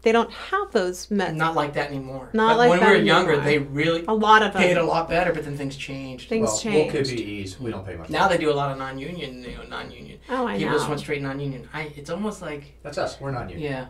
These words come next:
Speaker 2: I've, I almost feel like, I don't know. That's a whole nother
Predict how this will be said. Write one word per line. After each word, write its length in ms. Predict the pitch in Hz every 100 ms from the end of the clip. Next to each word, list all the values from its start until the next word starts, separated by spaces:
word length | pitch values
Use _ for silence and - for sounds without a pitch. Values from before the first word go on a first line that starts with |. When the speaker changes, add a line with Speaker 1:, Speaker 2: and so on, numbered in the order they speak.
| - - 139
Speaker 2:
I've, 200 | 147 156
I 60 |
almost 240 | 165 180 -
feel 160 | 175
like, 220 | 151 135 - - - _ _ _ _ _ _
I 40 | - -
don't 120 | 131 226
know. 120 | 107 98 - _ _ _ _
That's 140 | 135 131
a 20 |
whole 180 | 117 113
nother 140 | -